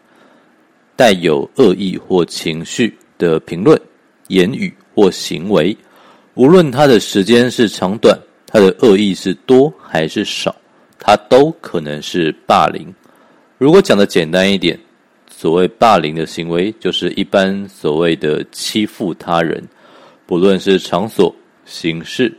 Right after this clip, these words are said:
针对的对象或目的。当然了，如果你亲眼见过或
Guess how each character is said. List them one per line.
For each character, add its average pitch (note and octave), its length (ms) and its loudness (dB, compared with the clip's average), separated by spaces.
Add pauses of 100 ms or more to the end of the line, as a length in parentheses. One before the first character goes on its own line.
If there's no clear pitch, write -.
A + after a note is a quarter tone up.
(300)
针 F2+ 240 -4
对 F2+ 260 -2 (100)
的 D2+ 100 -10
对 F#2+ 240 -2
象 - 260 -2 (220)
或 F#2 200 -6
目 F#2 260 -6
的。 - 200 -10 (1200)
当 C#3+ 140 2
然 B2+ 180 4
了， F2 340 2
如 G#2 140 2
果 B2 100 6
你 A2 140 2
亲 A#2 340 -2
眼 D#2+ 320 2
见 F#2+ 300 0
过 F2 220 0
或 E2 180 -4